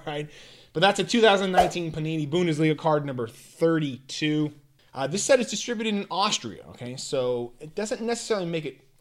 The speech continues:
harder to get. I think it makes it a little harder for us in American, America to get. So if you're looking to buy this card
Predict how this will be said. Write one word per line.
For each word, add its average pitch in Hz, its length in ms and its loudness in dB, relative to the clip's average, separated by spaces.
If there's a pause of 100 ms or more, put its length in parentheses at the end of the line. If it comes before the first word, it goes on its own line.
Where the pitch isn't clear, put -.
harder 311 600 0
to 349 60 -10
get. 294 380 -6
I - 20 -8
think 302 160 -8
it - 20 -10
makes 247 180 -2
it - 20 -10
a 240 40 -8
little 214 160 2
harder 185 220 2
for 170 160 0
us 165 140 -2
in 147 80 -6
American, 135 500 -6
America 147 400 0
to 120 100 -8
get. 127 300 -6
So 131 140 -4
if 135 60 -8
you're 202 120 -2
looking 220 200 4
to 160 60 -2
buy 156 220 0
this 147 160 -4
card 127 320 -2